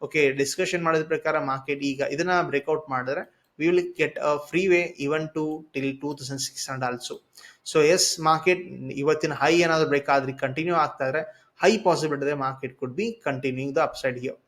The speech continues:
ಓಕೆ, anyway, ಕೆಲವೊಂದು ಸ್ಟಾಕ್‌ಗಳನ್ನ ಡಿಸ್ಕಷನ್ ಅಂತೂ ಮಾಡಿದೀವಿ. ನಿಮಗೆ ಡೌಟ್ಸ್ ಇರುತ್ತೆ regarding anything about stock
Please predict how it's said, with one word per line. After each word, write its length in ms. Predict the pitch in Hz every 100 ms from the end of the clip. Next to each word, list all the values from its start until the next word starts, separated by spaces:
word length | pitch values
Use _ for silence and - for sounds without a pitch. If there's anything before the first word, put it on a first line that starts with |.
| _ _ -
ಓಕೆ, 500 | - 190 - - - -
anyway, 280 | 196 220 220
ಕೆಲವೊಂದು 380 | 214 190 196 180
ಸ್ಟಾಕ್‌ಗಳನ್ನ 440 | - 160 165 170
ಡಿಸ್ಕಷನ್ 460 | 139 131 170 160 165
ಅಂತೂ 180 | 156
ಮಾಡಿದೀವಿ. 580 | 156 139 143 139 143 147
ನಿಮಗೆ 300 | 156 202 196
ಡೌಟ್ಸ್ 460 | 160 147 151 165 -
ಇರುತ್ತೆ 240 | 165 160
regarding 360 | 135 139 143 143
anything 440 | 143 190 208 180
about 220 | 175 151 147
stock 280 | - 139